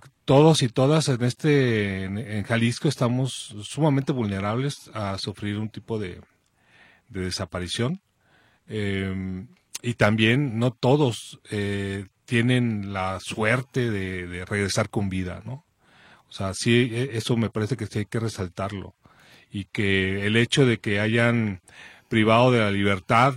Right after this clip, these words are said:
desaparecido durante treinta y seis horas, eh, a un comunicador tan, pues, tan reconocido, ¿no? Por su trabajo, su trayectoria,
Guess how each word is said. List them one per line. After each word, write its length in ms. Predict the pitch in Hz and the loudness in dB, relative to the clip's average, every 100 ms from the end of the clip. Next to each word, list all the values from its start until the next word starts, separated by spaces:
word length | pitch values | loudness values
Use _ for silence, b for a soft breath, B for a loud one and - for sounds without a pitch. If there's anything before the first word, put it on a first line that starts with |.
| - | -2
desaparecido 880 | 110 - 104 - 90 87 113 147 180 | -2 0 -2 -2 -6 -4 2 6 8
durante 880 | 117 101 95 98 92 90 90 90 87 _ - | 6 4 0 -4 -4 -4 -6 -8 -12 _ -2
treinta 400 | 104 101 101 95 | 0 2 0 -4
y 100 | 90 | -4
seis 320 | - 123 120 | 0 0 2
horas, 400 | 123 117 151 - _ B B B B B B | 2 2 -2 -8 _ B B B B B B
eh, 380 | 101 98 92 95 | -6 -4 -4 -2
a 60 | |
un 140 | 98 117 | 0 0
comunicador 640 | 139 135 117 - 101 110 | 2 2 2 0 2 2
tan, 800 | 120 131 117 104 95 90 85 80 - | 2 0 0 0 -4 -6 -8 -12 -12
pues, 140 | - 107 | -8 0
tan 160 | 113 | 0
reconocido, 760 | 110 101 104 98 143 208 165 147 - | 0 0 0 0 2 4 4 0 -8
¿no? 220 | 104 151 | -6 -4
Por 140 | 117 | -4
su 140 | 101 101 | -6 -6
trabajo, 420 | 101 98 107 139 | -4 -2 -2 -2
su 120 | - | -4
trayectoria, 720 | - 101 95 - 117 123 180 | -6 -4 -4 0 2 2 2